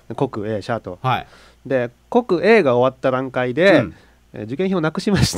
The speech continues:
Speaker 1: て。<laughs> はい。ちょっと休み時間外行ってる間になんか、はい。
Speaker 2: えー。
Speaker 1: はい。やつが消えてしまいましたね。
Speaker 2: ええ。で、どうなったの？
Speaker 1: で、探して探して、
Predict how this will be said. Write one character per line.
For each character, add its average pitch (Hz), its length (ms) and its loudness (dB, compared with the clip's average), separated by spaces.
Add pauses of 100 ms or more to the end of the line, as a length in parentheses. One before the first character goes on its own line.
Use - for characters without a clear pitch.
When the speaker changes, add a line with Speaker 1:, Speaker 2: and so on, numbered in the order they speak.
Speaker 1:
て。 98 120 -10 (460)
<laughs> - 200 -2
は - 540 -4
い。 - 20 -8 (480)
ち - 40 -6
ょ 214 40 2
っ - 0 -
と - 0 -
休 214 220 4
み 269 80 4
時 254 80 0
間 180 100 2
外 220 220 2
行 156 100 0
っ - 20 -8
て 160 60 -2
る 139 80 0
間 131 160 0
に 127 100 -6
な 143 100 -6
ん 123 40 -10
か、 110 300 -4 (200)
は 113 280 -10 (560)
い。 180 40 -4
Speaker 2:
え - 20 -4
ー。 320 680 -4
Speaker 1:
は 349 220 -4
い。 349 100 -6 (420)
や 131 100 -8
つ 127 100 -14
が 101 60 -10
消 123 120 -10
え 117 40 -6
て 120 60 -10
し 113 40 -6
ま 113 100 -8
い 107 40 -10
ま 101 160 -16
し - 100 -20
た 101 60 -20
ね。 98 60 -20 (180)
Speaker 2:
え 127 380 -2
え。 - 40 -20 (220)
で、 214 340 2
ど 175 180 -6
う 247 60 2
な 220 60 8
っ 214 40 4
た 226 80 4
の？ - 0 -
Speaker 1:
で、 - 0 -
探 - 20 0
し - 40 -2
て 220 80 -2
探 208 220 0
し 208 80 -8
て、 185 300 0